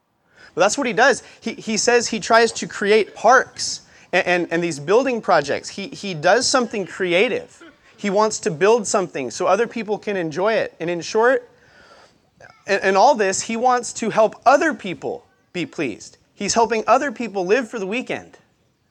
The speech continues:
And he tries to create meaning in all these building projects. And then he decides, "Okay,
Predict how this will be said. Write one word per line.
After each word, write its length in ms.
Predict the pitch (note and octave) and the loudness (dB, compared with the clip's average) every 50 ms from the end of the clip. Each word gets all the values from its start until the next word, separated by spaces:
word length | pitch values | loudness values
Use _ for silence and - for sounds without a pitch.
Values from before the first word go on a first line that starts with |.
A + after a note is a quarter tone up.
| _ _ _ _ _ _ _ _ _ _ _ _ _ _ _ _ _ _ _ _ _ _ _ _ _ _ _ _ _ _ _ _ _ _ _ _ _ _ _ _ _ _ _ _ _ - | _ _ _ _ _ _ _ _ _ _ _ _ _ _ _ _ _ _ _ _ _ _ _ _ _ _ _ _ _ _ _ _ _ _ _ _ _ _ _ _ _ _ _ _ _ -14
And 100 | C3+ C#3 | -12 -12
he 40 | C3+ | -6
tries 280 | - - F#3 G3 G#3+ G#3 | 0 2 2 2 2 0
to 260 | - F#3+ D#3+ C3+ - - _ _ | -2 -2 -2 -2 -2 -6 _ _
create 360 | - - G3+ G3+ A3 A#3+ - | -6 0 2 2 2 2 0
meaning 340 | F#3 G3 G#3 G#3+ A3 G#3+ G3+ | -2 0 0 0 0 0 -2
in 100 | G3 F#3 | 0 0
all 200 | F3 E3+ E3 D#3+ | 2 2 2 2
these 480 | D3+ D3+ D#3+ E3+ F#3+ G#3 - - - _ _ _ _ _ _ _ _ - | 0 -2 -2 -2 -4 -4 -8 -10 -14 _ _ _ _ _ _ _ _ 0
building 340 | D#3 F3 F#3+ F#3 G3+ F#3+ F3 | 2 2 2 2 0 -4 0
projects. 800 | - G3+ F3+ F3 D#3+ F3+ F3+ F3+ F#3 - - - - - - _ _ _ _ _ _ _ _ _ _ _ _ _ _ _ _ _ _ _ _ _ _ _ _ _ _ _ _ _ _ _ _ _ _ _ _ _ _ _ _ _ _ _ _ _ _ _ _ _ _ _ | 2 4 4 4 4 2 0 0 0 -2 -6 -10 -12 -12 -14 _ _ _ _ _ _ _ _ _ _ _ _ _ _ _ _ _ _ _ _ _ _ _ _ _ _ _ _ _ _ _ _ _ _ _ _ _ _ _ _ _ _ _ _ _ _ _ _ _ _ _
And 120 | - D3+ | -4 -2
then 120 | E3 F#3+ A3 | -2 -2 -2
he 60 | A3 | -2
decides, 500 | F3+ F#3+ - - G#3+ G#3 G#3 G#3 F#3 G3 | -4 -6 -4 -2 0 0 0 0 -2 -4
"Okay, 460 | G#3 G#3 - F#3+ F3+ G3+ C4 C#4 - | -4 0 2 4 4 4 2 0 -6